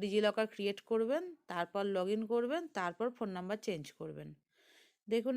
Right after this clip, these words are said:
এখানে যেহেতু আমার ডিজিলকার অ্যাপসটা এখানে ওপেন আছে, তাই আমি এখান থেকে এই যে ফটোটা দেখতে পাবেন, এই ফটোটায় টাচ করবেন। টাচ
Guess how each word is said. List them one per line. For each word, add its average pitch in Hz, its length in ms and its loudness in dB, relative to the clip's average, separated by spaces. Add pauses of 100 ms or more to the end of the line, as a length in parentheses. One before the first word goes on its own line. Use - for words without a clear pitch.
এখানে 254 220 -2 (520)
যেহেতু 240 280 -2 (180)
আমার 240 200 2 (100)
ডিজিলকার 220 480 0
অ্যাপসটা 202 380 -4
এখানে 208 340 -4 (180)
ওপেন 208 220 -2 (120)
আছে, 262 180 -4 (580)
তাই 185 220 -4
আমি 202 180 -4
এখান 202 260 -2
থেকে 214 240 0
এই 208 100 2
যে 226 60 2 (100)
ফটোটা 196 340 0 (100)
দেখতে 220 280 -4
পাবেন, 269 220 0 (120)
এই 233 60 0 (100)
ফটোটায় 208 520 -2
টাচ 202 200 4 (140)
করবেন। 160 300 -2 (2000)
টাচ 247 200 4